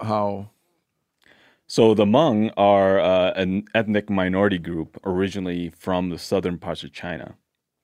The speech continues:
Speaker 2: And they, uh, at some point, were fighting with the Chinese because the Chinese wanted them to basically become Chinese. And a lot of the Hmong were like, "No, we're, um, th-, they're a,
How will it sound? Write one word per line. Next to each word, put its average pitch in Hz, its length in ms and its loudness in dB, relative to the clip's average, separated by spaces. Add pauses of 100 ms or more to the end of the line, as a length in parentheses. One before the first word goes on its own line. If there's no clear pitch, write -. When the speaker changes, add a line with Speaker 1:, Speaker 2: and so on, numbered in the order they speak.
(160)
Speaker 2:
And 87 500 -6 (640)
they, 98 560 2 (180)
uh, 90 260 -4
at 95 200 -2
some 104 200 0
point, 95 380 -2 (300)
were 90 560 -2
fighting 90 600 -2
with 87 520 -4
the - 80 -20
Chinese 80 840 -8
because 82 460 -10
the 80 100 -12
Chinese 87 460 -10
wanted 87 500 -6
them 82 260 -8
to 82 400 -10 (720)
basically 90 380 -6
become 117 340 -2
Chinese. 57 560 -12 (420)
And 87 580 -6
a 80 180 -6
lot 90 140 -2
of 92 40 -6
the 92 60 -4
Hmong 90 260 -2
were 87 120 -4
like, 80 240 -8
"No, 76 400 -8 (420)
we're, 95 320 2
um, 85 580 -6
th-, - 160 -10
they're 90 280 -2
a, 80 60 -6